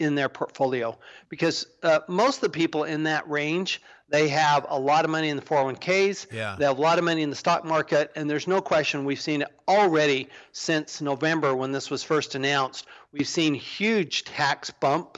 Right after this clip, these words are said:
Speaker 1: uh, huge bump
Speaker 2: Yeah.
Speaker 1: as a result of the tax law, and you're gonna see more because once, uh, remember, uh, how stocks are, are valued, right? I mean, it's a P E ratio.
Speaker 2: Yeah.
Speaker 1: Well,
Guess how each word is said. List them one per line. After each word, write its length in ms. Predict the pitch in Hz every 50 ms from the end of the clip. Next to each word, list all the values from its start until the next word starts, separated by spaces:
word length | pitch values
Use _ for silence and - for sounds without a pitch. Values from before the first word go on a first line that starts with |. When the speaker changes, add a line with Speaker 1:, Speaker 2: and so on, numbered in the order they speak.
| - _ -
Speaker 1:
uh, 160 | 175 160 160 -
huge 400 | 160 - - 233 247 175 - -
bump 320 | - 151 135 170 196 - - -
Speaker 2:
Yeah. 300 | 113 104 107 107 107 101 95
Speaker 1:
as 160 | 151 143 131
a 20 |
result 380 | 147 143 139 120 143 147 160 160
of 100 | 180 156
the 60 | 147 160
tax 420 | - 165 165 160 160 - - -
law, 300 | 175 165 165 170 175 165 - - - - - -
and 100 | 175 185
you're 100 | 202 214
gonna 160 | 202 226 220
see 180 | - - 208 190
more 340 | 180 202 233 233 175 139 -
because 420 | 143 139 - - 175 165 160 - - - - - - -
once, 500 | 151 165 190 226 277 269 - - - - - -
uh, 120 | 185 180 - - 196 180 - -
remember, 560 | 180 175 180 185 208 240 247 196 151 147 143 -
uh, 160 | 160 165 156 -
how 380 | 151 - 175 165 165 160 160
stocks 480 | 156 - - - 185 165 160 - - 156
are, 160 | 147 135 131 - _ -
are 260 | 160 151 147 143 139
valued, 480 | 135 131 156 175 208 226 175 135 127 127
right? 320 | 135 156 156 165 170 160 - -
I 40 |
mean, 180 | 156 156 156 151
it's 160 | 160 156 -
a 40 | 165
P 400 | - - - 226 208 151 196 220
E 40 | 254
ratio. 480 | 277 156 131 127 - - 151 127 127 - - - - -
Speaker 2:
Yeah. 120 | 107 107
Speaker 1:
Well, 460 | 180 180 180 175 175 - - - -